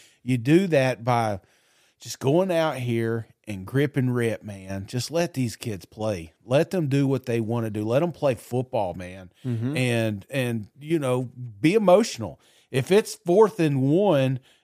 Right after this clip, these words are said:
Speaker 1: on your thirty-eight and you're looking back there at your big-ass quarterback saying, "You know, I don't think we can get these six inches." Well, then, by God, Sam, you need to hang it up, brother,
Speaker 2: <laughs> Yeah.
Speaker 1: because there's no reason
Speaker 2: Yeah.
Speaker 1: that you can't get that against the Florida Gators. So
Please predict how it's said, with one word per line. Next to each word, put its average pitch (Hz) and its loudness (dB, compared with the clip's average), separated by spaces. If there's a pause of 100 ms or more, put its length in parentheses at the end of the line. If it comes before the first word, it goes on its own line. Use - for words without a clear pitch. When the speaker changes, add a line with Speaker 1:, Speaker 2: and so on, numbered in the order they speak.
Speaker 1:
on 147 2
your 180 4
thirty-eight 160 2 (200)
and 131 -2
you're 208 4
looking 165 2
back 180 4
there 143 0
at 139 -4
your 139 -4
big-ass 156 0
quarterback 139 0
saying, 127 -2
"You 160 0
know, 180 4
I 190 4
don't 302 0
think 226 -4
we 196 0
can 147 -8
get 226 -4
these 127 -2
six 120 -4
inches." 123 -2
Well, 139 0
then, 143 0
by 196 4
God, 214 0
Sam, 202 -4
you 214 0
need 170 2
to 120 0
hang 143 -2
it 139 0
up, 95 -4
brother, 110 0 (100)
Speaker 2:
<laughs> - -20
Yeah. 156 -2 (100)
Speaker 1:
because 156 2
there's 147 0
no 220 6
reason 160 2 (180)
Speaker 2:
Yeah. 127 0
Speaker 1:
that 139 4
you 185 2
can't 175 -2
get 147 -2
that 113 0
against 117 -4
the 104 -10
Florida 120 -4
Gators. 104 -4
So 123 2